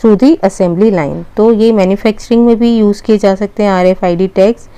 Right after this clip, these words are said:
वो आरएफ़आईडी tags जो हैं वो assembly line में जितने भी automobiles हैं यानी कि जो parts हैं जो production कर रहे हैं उनमें आरएफ़आईडी टैग्स को लगा के उसकी progress को find out किया जा सकता है automatically।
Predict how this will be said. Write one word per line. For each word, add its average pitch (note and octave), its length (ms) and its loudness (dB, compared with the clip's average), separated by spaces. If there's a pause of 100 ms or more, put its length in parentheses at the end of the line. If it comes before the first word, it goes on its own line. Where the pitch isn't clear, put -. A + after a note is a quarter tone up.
(220)
वो C4+ 140 2 (300)
आरएफ़आईडी A3 640 -2
tags G3 600 -4
जो A#3 120 2
हैं F#3 360 -4 (580)
वो B3 240 2 (680)
assembly A3 460 2
line A3 200 2
में A3+ 180 0
जितने G#3+ 400 -2
भी B3+ 440 0 (200)
automobiles G3+ 800 0
हैं G#3+ 160 -2
यानी G3 180 -4
कि G3 100 -6
जो G3+ 140 -2
parts F3+ 520 -2
हैं G#3 80 -2 (220)
जो G#3+ 140 0
production G3+ 720 0
कर G#3+ 240 0
रहे G3+ 380 -2
हैं B3 320 -4
उनमें A3+ 540 -2 (1040)
आरएफ़आईडी G3 540 0
टैग्स F#3 280 -2
को G3+ 120 -2
लगा F3+ 340 0
के A3 180 -4
उसकी G#3 220 -6
progress F3 440 -4
को C4 120 -2
find E3+ 360 -4
out F3+ 140 0
किया F3 180 -2
जा D#3+ 160 -2
सकता E3+ 320 -4
है D4 80 0
automatically। D#3+ 920 -4